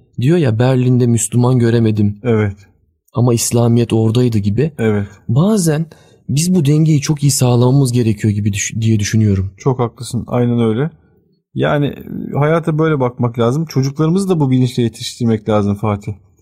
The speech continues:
Speaker 2: Yani israfı onların gündemine sokmak, bir kelime olarak kullanmalarını sağlamak. Acaba kaç, kaç tane çocuk şu anda israf kavramını, tasarruf kavramını, sarf etmek kavramını, e, biliyor? Veya hayatında cimrilik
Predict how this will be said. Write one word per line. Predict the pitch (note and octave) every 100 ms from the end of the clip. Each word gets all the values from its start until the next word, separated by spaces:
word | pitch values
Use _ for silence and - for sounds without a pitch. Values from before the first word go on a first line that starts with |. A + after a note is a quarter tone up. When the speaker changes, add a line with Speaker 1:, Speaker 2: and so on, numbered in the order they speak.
| _ _ _
Speaker 2:
Yani | B2+ C3 C#3 C3+ -
israfı | B2 - C3+ C#3 C#3
onların | D#3 D3+ D3+ D#3 F3 -
gündemine | B2 B2 C3 C#3 D3 D3+
sokmak, | C3+ - A#2 C#3 - _ _ _ _
bir | C3+ C#3+
kelime | - C3+ C#3
olarak | F3+ E3 D3+ C#3+
kullanmalarını | C3+ C3+ C3+ C3+ C3+ C#3
sağlamak. | C#3 B2+ A#2 G#2+ G#2 G#2 _ _ _ _ -
Acaba | D3+ F3 E3+
kaç, | E3 E3 D#3+ -
kaç | D#3+ D#3+
tane | E3+ D#3
çocuk | C3+ A#2+ A2+
şu | -
anda | A#2 A2+
israf | G#2 - C3+ C3
kavramını, | - A#2+ A#2+ A#2 A2+ A2+ - - _
tasarruf | A#2 - B2+ B2 C#3 -
kavramını, | A#2+ G#2+ G#2+ G#2+ A2
sarf | C3 C3 B2+
etmek | B2 A#2 A2+ -
kavramını, | A2+ G#2+ G#2 G#2 G#2 G#2 _ _ _ _ _ _ -
e, | G#2 G2 G#2
biliyor? | A2+ G#2+ G2 F#2 - _ B2
Veya | C3+ C3+
hayatında | C#3 C#3+ C#3+ D3 C#3+ A#2
cimrilik | B2+ C3 C3 C3 C3 -